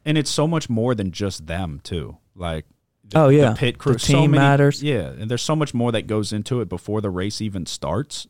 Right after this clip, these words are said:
Speaker 1: too. Um, so, yeah, no, I,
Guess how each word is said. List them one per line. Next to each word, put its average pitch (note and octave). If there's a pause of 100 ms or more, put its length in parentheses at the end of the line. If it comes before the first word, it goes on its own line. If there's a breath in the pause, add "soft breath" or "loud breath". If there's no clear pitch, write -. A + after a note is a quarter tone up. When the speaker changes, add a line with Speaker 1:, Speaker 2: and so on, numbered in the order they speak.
Speaker 1:
too. B2 (440)
Um, F2 (580)
so, -
yeah, B2+
no, F#2
I, -